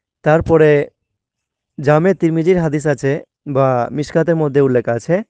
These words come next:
যে বিশ্বনবী সাল্লাল্লাহু আলাইহি ওয়াসাল্লাম তিনি অভিশপ্ত করেছেন, লানত দিয়েছেন ওই সন্তানের প্রতি, যে সন্তান নিজের পিতামাতাকে বার্ধক্য অবস্থা অথবা বৃদ্ধ অবস্থায় পেয়ে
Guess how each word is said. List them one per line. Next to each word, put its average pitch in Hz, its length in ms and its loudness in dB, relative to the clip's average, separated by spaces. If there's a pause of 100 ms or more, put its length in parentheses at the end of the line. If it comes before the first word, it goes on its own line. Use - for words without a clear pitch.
(340)
যে 139 80 -4
বিশ্বনবী 160 460 -2
সাল্লাল্লাহু 147 580 2
আলাইহি 143 280 0
ওয়াসাল্লাম 147 420 -2
তিনি 143 240 -2
অভিশপ্ত 170 500 -2
করেছেন, 139 520 -2
লানত 143 360 0
দিয়েছেন 135 500 -2 (1080)
ওই 185 380 4 (800)
সন্তানের 156 540 2
প্রতি, 135 540 -2 (320)
যে 165 180 2
সন্তান 151 500 0
নিজের 135 260 0
পিতামাতাকে 151 800 0 (480)
বার্ধক্য 147 500 0
অবস্থা 143 560 0 (600)
অথবা 143 440 2 (1160)
বৃদ্ধ 151 280 0
অবস্থায় 160 580 2
পেয়ে 131 440 2